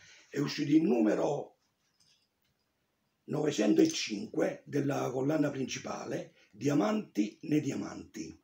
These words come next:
In copertina si vede in primo piano la mano di uno scheletro e dietro c'è Diabolic,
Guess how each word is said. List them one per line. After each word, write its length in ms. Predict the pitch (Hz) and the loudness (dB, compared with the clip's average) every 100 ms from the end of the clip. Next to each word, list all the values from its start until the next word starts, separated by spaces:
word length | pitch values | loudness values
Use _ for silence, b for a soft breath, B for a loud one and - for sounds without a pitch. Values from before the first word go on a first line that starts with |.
| _ _ _ _ _ B B B B B - | _ _ _ _ _ B B B B B -12
In 100 | 135 | -8
copertina 720 | 135 156 - - 202 151 139 | -2 -2 0 4 4 4 0
si 160 | - 139 | -4 -2
vede 240 | 147 143 | 0 2
in 100 | 139 | 2
primo 220 | 160 - | 2 2
piano 500 | - 143 127 131 123 | 0 -2 -2 -4 -4
la 200 | 131 123 | -6 -6
mano 580 | 143 143 - 131 139 156 | -4 -4 -4 -6 -4 -6
di 160 | 127 131 | -6 -8
uno 180 | 127 123 | -6 -8
scheletro 840 | - - 196 - 156 185 185 - b b b b b | -8 -6 -6 -6 -6 -6 -6 -14 b b b b b
e 160 | 226 254 | -4 -2
dietro 260 | 240 - | -2 -2
c'è 200 | 143 147 | -2 -2
Diabolic, 960 | 139 - 117 - - - - - 104 | -2 -4 -6 -6 -8 -12 -14 -14 -14